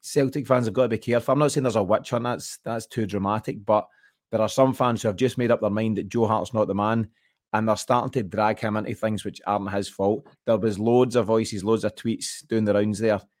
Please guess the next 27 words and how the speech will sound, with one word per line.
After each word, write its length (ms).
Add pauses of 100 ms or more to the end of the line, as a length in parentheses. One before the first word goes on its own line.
(200)
eh, 100
after 340
that 180
goal. 340 (380)
Get 260
Joe 180
Hart 280 (400)
here, 240
there, 160
in 80
the 80
next 220
place 340
and, 80
and 180
try 140
to 80
blame 180
him. 160 (300)
And 120
that's, 460 (160)
that's 240
just 180
unfair 360
for 120
me, 120
Joe. 180